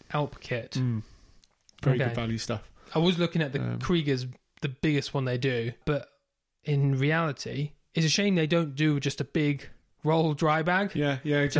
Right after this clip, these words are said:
Speaker 2: exactly.
Speaker 1: really simple one. It doesn't need all the gubbins and
Speaker 2: No,
Speaker 1: the,
Speaker 2: that's
Speaker 1: and,
Speaker 2: it. No, I check
Speaker 1: um,
Speaker 2: out, like, Alp Kit. I mean, Ortlieb are really good, but they're quite expensive.
Speaker 1: Mm-hmm.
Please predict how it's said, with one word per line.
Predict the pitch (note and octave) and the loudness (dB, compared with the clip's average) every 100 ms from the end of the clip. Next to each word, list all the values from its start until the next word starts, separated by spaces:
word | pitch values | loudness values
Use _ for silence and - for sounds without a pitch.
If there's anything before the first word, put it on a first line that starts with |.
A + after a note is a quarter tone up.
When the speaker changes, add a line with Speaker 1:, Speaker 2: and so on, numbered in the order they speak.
| D3 | 4
Speaker 2:
exactly. | D3 | 4
Speaker 1:
really | E3+ E3 | 4 4
simple | D3+ F3+ E3+ E3 | 2 0 2 2
one. | F3+ | 2
It | D#3+ | 0
doesn't | E3 E3 | 0 2
need | F3 E3+ | 4 4
all | D#3 | 2
the | |
gubbins | D3+ D#3 D#3 D#3 C#3 | 0 0 2 2 4
and | D3 | 4
Speaker 2:
No, | D#3 D#3 | 4 4
Speaker 1:
the, | D#3 | 4
Speaker 2:
that's | D3+ C#3 | 2 0
Speaker 1:
and, | D#3+ | -2
Speaker 2:
it. | - - - - - | -6 -14 -20 -20 -2
No, | D3+ | 2
I | E3 D#3 | 4 4
check | C#3 | 4
Speaker 1:
um, | C#3 | 2
Speaker 2:
out, | C3 | 0
like, | C3+ - | -2 -2
Alp | D#3 - | -4 -2
Kit. | D#3+ D3+ | -2 0
I | C#3 | 0
mean, | D3 | 0
Ortlieb | F3 F3+ D#3+ C#3+ C3 | 2 0 2 0 2
are | B2+ | 2
really | C#3 B2+ | 2 2
good, | A#2 A2 | 0 -2
but | G#2+ | -2
they're | B2 | -4
quite | - B2+ | -2 -4
expensive. | A2+ - A#2 G#2+ B2 D3+ | -4 -2 -2 -2 0 2
Speaker 1:
Mm-hmm. | D#3 | 2